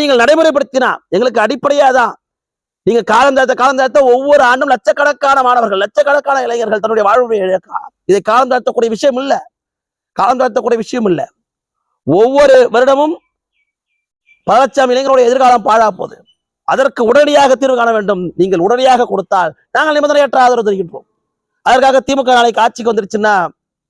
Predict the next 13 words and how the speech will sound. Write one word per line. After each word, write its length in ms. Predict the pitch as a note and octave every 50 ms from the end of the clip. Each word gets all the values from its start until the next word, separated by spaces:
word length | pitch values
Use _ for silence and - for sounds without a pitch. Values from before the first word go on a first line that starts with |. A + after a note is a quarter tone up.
| _ _ _ _ _ _ _ _ _ _ _ _ _ _ _ _ _ _ _ _ _ _ _ _ _ _ _ _ _ _ _ _ _ -
பாட்டாளி 380 | E3+ F#3 G#3 F3+ A3+ A#3 A#3 A3
மக்கள் 200 | G#3 - G#3 G3
கட்சியுடைய 320 | G3+ - - G3 G3 F#3 F3 - F3+
தயவுல 280 | F#3+ A3 A3 G#3 F#3 G#3+
ஆட்சிக்கு 280 | G#3 - G#3+ - G3
வந்துருச்சுன்னா, 400 | G3 F#3+ F#3 E3+ - F3+ G3 F#3+ E3+ D3+ C#3+ C#3 _ _ _ _ _ _ _ _ _ _ _ _ _ _ _ _ _ _ _ _ _ _
பாமக 380 | - D#3+ E3+ F#3 F#3 E3 - F#3 E3+ D#3+ D3+ C#3+ B3 - _ _ _ _ _ _ _ _ _ _ _ _ _ _ _ _ _ _ _ _ _ _ _ _ -
திமுக 300 | F#3 G#3 G#3+ G3 - G#3 G3 - G3
செய்த 260 | G3 G3 G3+ G3+ G3 F#3 F3+ F#3
ஏதேனும் 420 | F#3+ G3+ G#3+ A#3+ A#3 A3+ F#3 - - _ _
தீங்கு 200 | G3+ A3 G#3 G3+ E3+
செய்தால், 320 | F#3+ F3 F3+ F3 D#3+ D3+ - -
அதை 100 | D#3